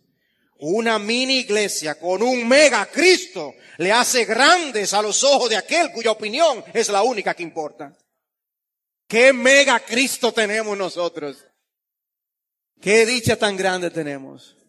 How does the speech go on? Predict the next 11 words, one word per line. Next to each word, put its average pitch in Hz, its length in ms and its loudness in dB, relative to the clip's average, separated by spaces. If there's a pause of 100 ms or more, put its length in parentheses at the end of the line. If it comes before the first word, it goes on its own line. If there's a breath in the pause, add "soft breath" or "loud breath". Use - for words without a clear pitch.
(1160 soft breath)
Y 135 120 -16
lo 143 160 -6
último, 165 720 -8 (1600)
juicio 170 420 -8
y 143 60 -10
salvación. 127 760 -12 (960)
Privilegio, 165 800 -6 (920)
oportunidad, 143 800 -10 (840)
juicio 156 400 -8
y - 20 -12
salvación. 120 760 -14